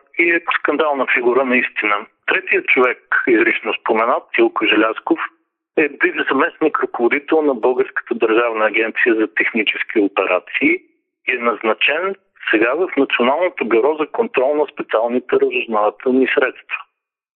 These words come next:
Тоест, е, това е човек, за който се смята, че е изпълнявал поръчки на Делян Пеевски, бил е негова дясна ръка в, е, специалните служби и системата за подслушване. Появиха се някои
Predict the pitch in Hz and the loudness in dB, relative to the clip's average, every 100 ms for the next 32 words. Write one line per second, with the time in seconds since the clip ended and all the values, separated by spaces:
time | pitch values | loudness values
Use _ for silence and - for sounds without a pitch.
0 | _ - 139 120 - - 120 113 - 127 | _ -4 -4 -4 -4 0 2 0 -2 -4
1 | - - 131 123 - - - - - - | -2 0 2 0 -2 -8 -8 -6 -4 -2
2 | - 127 - - - - 123 - 139 - | -2 -2 -2 -4 -4 -2 -2 -2 -2 0
3 | 127 120 117 - 113 113 123 117 123 135 | 2 2 0 0 0 0 0 2 4 4
4 | - - 113 123 - - 113 107 98 110 | 0 0 2 2 2 0 0 0 2 0
5 | 123 120 110 110 101 - - 127 147 _ | 0 0 0 0 0 -4 -2 -4 -4 _
6 | _ 110 117 107 110 107 107 107 113 110 | _ 0 2 2 2 2 2 2 0 -4
7 | - 101 - 123 123 117 - - 131 123 | -2 -4 -2 -2 0 -2 -4 -2 2 4
8 | 120 120 117 117 117 - - - - 135 | 4 4 4 4 2 0 -4 -4 -2 -2
9 | 151 - 104 - 113 120 120 - - - | -2 -4 -2 0 2 2 0 0 -2 -4
10 | 120 120 - 110 117 120 - - - - | -2 -2 -2 2 0 0 -4 -2 0 0
11 | - 98 90 - _ _ - 120 180 175 | -2 -2 -6 -10 _ _ -2 0 0 0
12 | 240 - 190 156 156 139 147 156 - 127 | -2 0 -2 0 2 2 2 0 -2 0
13 | 123 | 0